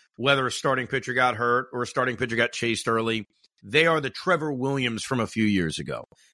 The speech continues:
the Pat Mahomes from ninety-nine. It's so weird to use Pat <laughs> Mahomes as an example 'cause you say his name and you just think of his son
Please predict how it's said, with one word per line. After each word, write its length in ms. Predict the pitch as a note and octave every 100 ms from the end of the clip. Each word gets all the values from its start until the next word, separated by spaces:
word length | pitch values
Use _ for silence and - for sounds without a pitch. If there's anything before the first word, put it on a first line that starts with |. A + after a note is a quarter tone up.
| -
the 240 | A#2+ A2 -
Pat 300 | C#3+ D#3 - C3
Mahomes 680 | A#2+ - C#3+ D3 B2 F2+ -
from 380 | - A2+ G#2+ G#2+
ninety-nine. 560 | A#2 C3 B2+ A2+ A2+ G2+ - -
It's 120 | G#2+
so 180 | - F3+
weird 260 | F3+ F3 D#3+
to 80 | C3+
use 160 | A#2+
Pat 240 | - C#3 D3+
<laughs> 100 | -
Mahomes 260 | E3+ -
as 160 | - -
an 60 | A#2+
example 580 | G2+ F#2+ A2 G2+ F#2+
'cause 200 | F2 F#2 - _ _ -
you 120 | D3+
say 260 | - G3+
his 140 | F3 C#3
name 300 | D3+ C#3+ C3
and 100 | A#2+
you 60 |
just 200 | B2 G#2+
think 180 | D3 C3
of 60 | G#2+
his 140 | G2
son 220 | - D#2